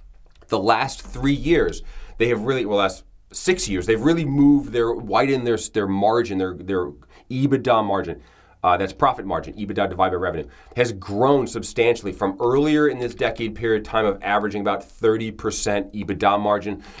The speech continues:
to later in the decade averaging, that's about fifty percent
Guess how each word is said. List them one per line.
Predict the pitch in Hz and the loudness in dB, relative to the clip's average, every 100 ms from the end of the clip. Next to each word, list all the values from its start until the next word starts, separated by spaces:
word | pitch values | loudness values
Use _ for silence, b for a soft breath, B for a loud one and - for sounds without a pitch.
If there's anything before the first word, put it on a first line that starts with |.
| - | -8
to | 131 110 | -4 -2
later | 110 123 143 139 | 2 4 4 2
in | 120 | 0
the | 104 | -4
decade | 85 98 95 98 95 | 0 -2 -2 -6 -6
averaging, | 92 104 104 101 101 101 98 B B B - | -2 0 -2 -4 -2 -2 -4 B B B 0
that's | 107 - | 0 0
about | 107 101 101 | 0 0 0
fifty | - - 110 - 110 | -4 -4 -4 -4 -10
percent | 104 107 - 107 101 | -6 -6 -2 0 0